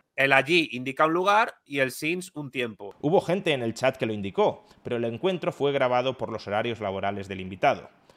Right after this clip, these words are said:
Speaker 2: No obstante, esta circunstancia, a mi juicio, no cambia la posición de Marx que, como indicaba Esteban Henao Ayala, era regulatoria y progresiva. Muy bien, todo lo que queráis. Pero habéis manipulado las traducciones de los textos de Marx para imputarme a mí una manipulación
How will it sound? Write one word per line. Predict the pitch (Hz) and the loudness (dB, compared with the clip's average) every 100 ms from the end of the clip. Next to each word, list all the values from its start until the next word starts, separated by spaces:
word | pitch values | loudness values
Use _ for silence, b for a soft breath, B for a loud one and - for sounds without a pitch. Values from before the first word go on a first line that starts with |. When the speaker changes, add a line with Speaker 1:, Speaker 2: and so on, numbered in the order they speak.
| b | b
Speaker 2:
No | 107 120 | -8 -6
obstante, | - 127 135 107 135 139 - | -4 -4 -4 -4 -6 -6 -12
esta | 110 113 | -12 -10
circunstancia, | 110 101 104 - 120 117 127 123 | -10 -10 -12 -6 -6 -2 -2 -2
a | 98 | -6
mi | 98 | -12
juicio, | - 113 - 107 | -10 -8 -6 -6
no | 101 | -6
cambia | - 113 113 104 104 | -4 -4 -4 -4 -2
la | 101 | -4
posición | - - 101 107 113 | -6 -10 -10 -8 -8
de | 104 | -6
Marx | 107 113 - | -6 -8 -8
que, | - 113 | -6 -6
como | 110 107 | -6 -10
indicaba | 107 101 98 104 110 | -10 -10 -6 -6 -6
Esteban | - 113 117 110 | -8 -8 -6 -6
Henao | 104 107 113 | -6 -4 -2
Ayala, | 110 110 117 101 113 B B | -2 0 0 0 -4 B B
era | - 117 117 | -4 0 0
regulatoria | 104 98 95 95 104 104 104 101 - | -2 -6 -4 -4 -4 -4 -2 -4 -6
y | 104 | -10
progresiva. | 104 98 95 - 95 82 - - | -8 -8 -8 -10 -12 -14 -20 -12
Muy | 117 127 | -8 -8
bien, | 82 78 | -10 -12
todo | - 117 120 | -8 -4 -2
lo | 117 | -4
que | 113 104 | -6 -6
queráis. | 107 82 - - _ _ _ _ | -6 -6 -12 -20 _ _ _ _
Pero | 92 98 | -6 -4
habéis | 143 | -2
manipulado | 151 143 135 131 143 139 | -2 -2 -2 2 4 4
las | 123 | 0
traducciones | 113 117 113 - 123 107 | -2 -4 -4 -6 -8 -6
de | |
los | 107 - | -8 -8
textos | 110 123 | -8 -6
de | 113 | -4
Marx | 131 185 - | -2 -4 -4
para | - 117 | -4 -2
imputarme | 127 123 123 139 127 | -4 -2 2 2 2
a | |
mí | 127 190 202 | -2 -2 -2
una | 143 147 | 0 0
manipulación | 127 117 110 117 147 196 | 0 -4 -4 -2 2 0